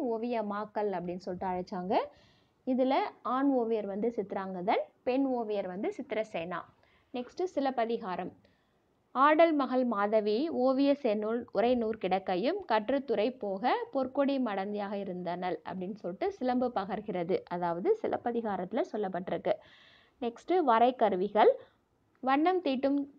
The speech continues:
தோ-, கோல் வந்து தூரிகை, துகிலிகை, வட்டிகை அப்படின்னு சொல்லிட்டு அழைக்கப்படுது. வண்ணங்கள் குழப்பக்கூடிய பலகைக்கு வந்து பாத்தீங்கன்னா வட்டிகை பலகை அப்படின்னு சொல்லிட்டு பெயர்.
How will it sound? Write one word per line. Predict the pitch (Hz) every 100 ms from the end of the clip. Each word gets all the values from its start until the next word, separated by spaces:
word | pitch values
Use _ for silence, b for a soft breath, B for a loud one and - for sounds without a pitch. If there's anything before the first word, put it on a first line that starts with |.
| 240
தோ-, | 208 208 _
கோல் | 285 285 277
வந்து | 196 202 370 466 -
தூரிகை, | 269 262 240 302 392 -
துகிலிகை, | 262 247 247 247 330 415
வட்டிகை | 226 208 - 233 214 202
அப்படின்னு | 180 196
சொல்லிட்டு | 202 190
அழைக்கப்படுது. | 185 175 185 185 175 240 427 440
வண்ணங்கள் | 262 226 269 285 277
குழப்பக்கூடிய | - 254 269 277 269 233 220
பலகைக்கு | 175 175 196 185 180
வந்து | 185 190 202
பாத்தீங்கன்னா | 175 185 185 277 359
வட்டிகை | 220 208 240 240
பலகை | 254 190 180 190 175 175
அப்படின்னு | 175 185
சொல்லிட்டு | - 170 311 415
பெயர். | - - -